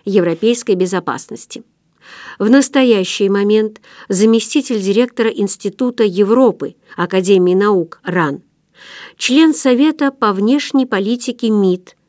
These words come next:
Российской Федерации, член научно-консультативного совета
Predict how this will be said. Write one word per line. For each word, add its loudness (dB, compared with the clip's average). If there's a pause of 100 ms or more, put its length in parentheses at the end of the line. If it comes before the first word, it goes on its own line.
(520)
Российской -2
Федерации, -6 (360)
член 4
научно-консультативного 0
совета -2